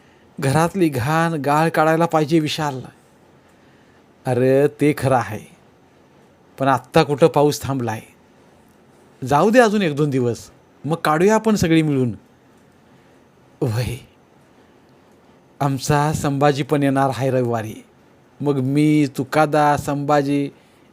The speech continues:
इथला हॉटेलमधला नाना, आम्ही सगळेजण गावाकडे येणार आहे घर स्वच्छ करायला. तू काय काळजी करू नकोस, आम्ही पण तुझ्यासोबतच आहोत." "बरं, मागं टेकडीच्या बाजूला गेलतासा काय?"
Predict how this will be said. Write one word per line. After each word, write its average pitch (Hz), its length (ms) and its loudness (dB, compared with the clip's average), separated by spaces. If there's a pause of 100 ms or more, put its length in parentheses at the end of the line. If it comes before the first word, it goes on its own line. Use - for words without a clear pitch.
इथला 139 340 0
हॉटेलमधला 143 600 0
नाना, 139 480 0 (180)
आम्ही 139 180 -2
सगळेजण 151 500 2
गावाकडे 143 420 2
येणार 127 320 0
आहे 110 160 -8 (480)
घर 135 220 2
स्वच्छ 135 300 -2
करायला. 113 380 -4 (2500)
तू 143 80 0
काय 135 200 0
काळजी 127 320 0
करू 117 180 -2
नकोस, 104 340 -8 (840)
आम्ही 147 220 0
पण 170 180 0
तुझ्यासोबतच 156 640 0
आहोत." 139 220 0 (1500)
"बरं, 147 240 2 (1300)
मागं 147 320 0 (120)
टेकडीच्या 170 420 0
बाजूला 156 280 0
गेलतासा 156 480 -2
काय?" 156 280 -2